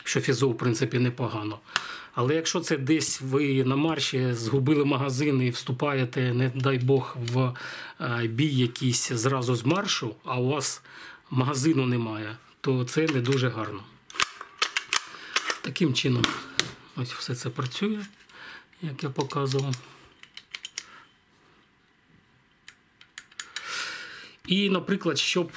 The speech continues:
е, зняти стандарт, а,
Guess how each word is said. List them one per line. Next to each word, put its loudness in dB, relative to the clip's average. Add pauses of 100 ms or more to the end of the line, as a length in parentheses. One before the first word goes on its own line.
(140)
е, 0 (160)
зняти 0 (300)
стандарт, 2 (100)
а, 0